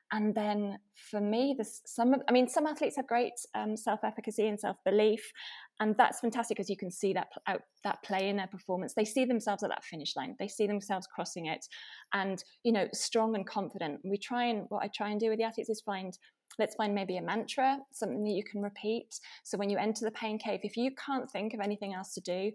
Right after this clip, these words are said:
just go and repeat whatever your mantra is. I think that's something that, um, Courtney shared over the years. She said, I think some of her, um, mantras have been, um,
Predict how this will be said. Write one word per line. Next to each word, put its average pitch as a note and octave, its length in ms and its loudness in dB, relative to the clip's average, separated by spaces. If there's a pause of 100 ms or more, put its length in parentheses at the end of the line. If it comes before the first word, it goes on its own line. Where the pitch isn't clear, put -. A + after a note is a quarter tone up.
(320)
just A#3 200 0
go C4+ 140 6
and G#3 140 2
repeat G3 460 0
whatever E3+ 300 -2
your E3+ 120 -4
mantra D#3+ 420 -4
is. C#3+ 120 -4
I - 60 -6
think - 200 -6
that's - 180 -4
something F#3 460 -6
that, E3+ 160 -4 (160)
um, E3+ 180 -6
Courtney - 460 -2
shared B3 360 -2
over B3 220 0
the B3 80 0
years. B3+ 460 2 (480)
She A3+ 160 2
said, G#3 320 2
I G#3 40 -2
think A3 220 -4
some G#3 180 -2
of G#3 140 -2
her, G3+ 320 0 (100)
um, F#3 200 -2
mantras F#3 380 -4
have F3+ 120 -10
been, F#3 320 -2 (100)
um, F3 360 -4